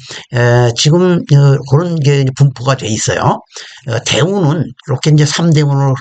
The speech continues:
이제 흘러가요. 예, 그래서, 어, 올해 병원년은 육십삼 대운으로다가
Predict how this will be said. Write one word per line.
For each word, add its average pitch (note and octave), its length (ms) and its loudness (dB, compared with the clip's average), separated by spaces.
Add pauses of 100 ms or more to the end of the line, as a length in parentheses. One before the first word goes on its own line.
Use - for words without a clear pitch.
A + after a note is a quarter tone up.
(120)
이제 B2+ 100 4
흘러가요. G2 600 -2 (420)
예, A#2 80 -6
그래서, D3 400 0 (260)
어, B2+ 360 0
올해 D#3 220 2
병원년은 D#3+ 800 0
육십삼 C#3+ 460 0
대운으로다가 C3 640 2